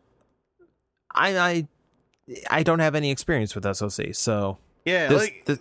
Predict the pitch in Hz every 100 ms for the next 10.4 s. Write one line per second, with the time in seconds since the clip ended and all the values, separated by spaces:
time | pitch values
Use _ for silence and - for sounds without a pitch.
0 | _ _ 143 147 226 - 147 131 - 143
1 | 107 - 104 92 98 - 170 208 160 196
2 | 196 - 247 247 196 190 190 135 143 151
3 | 165 - 165 - 165 147 127 147 143 120
4 | 120 120 123 - 127 123 120 143 143 143
5 | 135 143 143 139 143 131 123 139 120 110
6 | 117 113 113 - - 127 127 127 127 127
7 | - 127 123 120 - - 120 117 113 107
8 | 131 170 180 _ - - _ _ - 117
9 | 123 117 120 147 127 127 160 147 139 175
10 | 170 - 113